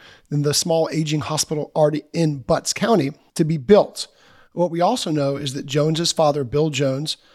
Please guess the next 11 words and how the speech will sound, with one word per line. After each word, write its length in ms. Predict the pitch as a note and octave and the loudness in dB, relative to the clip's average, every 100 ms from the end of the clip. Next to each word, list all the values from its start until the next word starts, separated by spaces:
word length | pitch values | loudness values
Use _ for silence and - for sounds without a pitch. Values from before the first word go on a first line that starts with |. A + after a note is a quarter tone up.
| _ _ _ _ | _ _ _ _
has 440 | E3 D#3+ C#3+ - - | 0 2 2 -2 0
advocated 720 | E3 G3 F3+ - D#3 C#3+ C3+ | 2 2 0 0 0 -2 -2
for 100 | C#3+ | -4
this 180 | C3+ | -2
new 120 | C3 C3 | -2 -4
hospital, 500 | B2+ B2+ C#3 C3+ - - _ _ | -4 -6 -8 -10 -12 -20 _ _
and 140 | D#3+ D3 | 0 0
it 160 | - | -2
could 300 | - A#3 G#3+ | -2 0 2
be 120 | A3 | 0
built 400 | F#3+ E3 D#3 D3+ | 0 0 0 -2